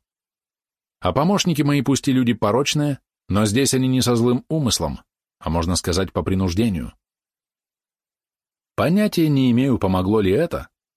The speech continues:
но вдруг ощущение присутствия неведомой сущности пропало. Воруха, захлопав крыльями, унеслась в небо. Коля встрепенулся, встал ровно и начал растерянно оглядываться. "А чё это было?" Вопрос парня я проигнорировал.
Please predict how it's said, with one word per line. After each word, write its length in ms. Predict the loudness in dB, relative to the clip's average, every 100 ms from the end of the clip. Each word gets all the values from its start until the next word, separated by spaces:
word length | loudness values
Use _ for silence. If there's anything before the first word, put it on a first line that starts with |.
| _ _ -4
но 160 | -2
вдруг 240 | 0 0 0
ощущение 500 | 0 0 0 0 0
присутствия 480 | 0 -2 -2 -2
неведомой 400 | 0 0 0 0
сущности 460 | -2 -2 -2 -4 -2
пропало. 480 | -4 -4 -4 -6 -12 _ _ _ _ _ _ _ _ _ _
Воруха, 380 | -2 0 2 2
захлопав 460 | 0 0 0 0 -2
крыльями, 500 | 0 2 4 2 0
унеслась 480 | 0 0 0 -2 0
в 80 | 0
небо. 320 | 0 -4 -10 _ _ _ _ _ _ _ _ _ -6
Коля 240 | 0 0 0
встрепенулся, 680 | 0 -2 0 0 0 -2
встал 260 | -2 -2 0
ровно 260 | 0 2 0
и 40 |
начал 320 | 0 0 0
растерянно 480 | 0 -2 -2 0 0
оглядываться. 580 | 0 -2 -2 -6 -10 -12 _ _ _ _ _ _ _ _
"А 180 | -8 -6
чё 340 | -4 -2 2
это 200 | 2 0
было?" 520 | 0 0 0 -2 -6 -16 _ _ _ _ _ _ _ _ _ _ _ _ _ _ -6
Вопрос 380 | -2 0 0 0
парня 320 | 0 0 0
я 140 | 0
проигнорировал. 800 | 0 0 0 0 0 -2 -4 -6